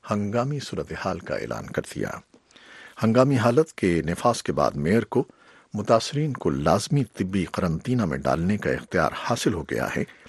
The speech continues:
جبکہ انہوں نے اشیاء ضروریہ کے نرخ میں اضافے کو غیر قانونی قرار دیا ہے۔ باؤزر کے اس اعلان سے چند ہی گھنٹے قبل مارچ کے آخر تک منعقد ہونے والے تمام عوامی اجتماعات کو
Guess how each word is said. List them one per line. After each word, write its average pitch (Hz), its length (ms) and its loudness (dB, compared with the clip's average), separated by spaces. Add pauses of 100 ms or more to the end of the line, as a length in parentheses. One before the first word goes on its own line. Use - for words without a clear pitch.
(160)
جبکہ 107 300 2
انہوں 107 220 2
نے 98 140 2
اشیاء 90 320 2
ضروریہ 90 540 0
کے 123 160 -6
نرخ - 340 -4
میں 62 160 -2
اضافے 85 360 0
کو - 240 -4 (440)
غیر 98 280 -2
قانونی 92 480 0
قرار - 280 -6 (100)
دیا 60 180 -4 (120)
ہے۔ 50 100 -8 (1300)
باؤزر 143 320 6
کے 147 140 2
اس 131 140 2
اعلان 135 200 2
سے - 140 -6
چند 123 240 2 (100)
ہی 175 60 4 (120)
گھنٹے 98 240 -2
قبل - 260 0 (560)
مارچ 107 520 -2
کے 95 240 -2
آخر 95 300 2
تک - 280 -4
منعقد 82 440 0
ہونے 80 120 -2
والے 69 260 2
تمام 117 440 0
عوامی 92 420 2
اجتماعات 65 600 -2
کو 98 200 0